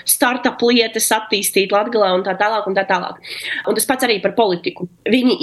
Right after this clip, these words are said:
ir, ā, un es teiktu, ka viņi ir daudz. Es no savas puses varu teikt, ka viņi ir pat daudz, nekā es varētu iedomāties.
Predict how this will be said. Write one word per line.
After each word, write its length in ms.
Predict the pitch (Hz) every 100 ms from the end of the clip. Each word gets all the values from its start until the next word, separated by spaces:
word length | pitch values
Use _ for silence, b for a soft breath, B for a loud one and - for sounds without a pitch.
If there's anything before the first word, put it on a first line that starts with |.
| 196
ir, 200 | 220 294 294
ā, 120 | 196 190 180
un 100 | 185
es 100 | 185 -
teiktu, 280 | 240 208 180
ka 100 | 196
viņi 200 | 208 175
ir 60 |
daudz. 420 | 190 202 208 208 - _ -
Es 180 | 208
no 80 | 208
savas 320 | 175 202 233 -
puses 280 | 185 175
varu 120 | 196 190
teikt, 280 | 226 226
ka 40 | 190
viņi 200 | 208 185
ir 60 | 180
pat 140 | 175
daudz, 380 | 175 196 220 208
nekā 380 | 196 202 220 180
es 80 | 180
varētu 360 | 220 214 170 214
iedomāties. 680 | 240 170 170 - - - -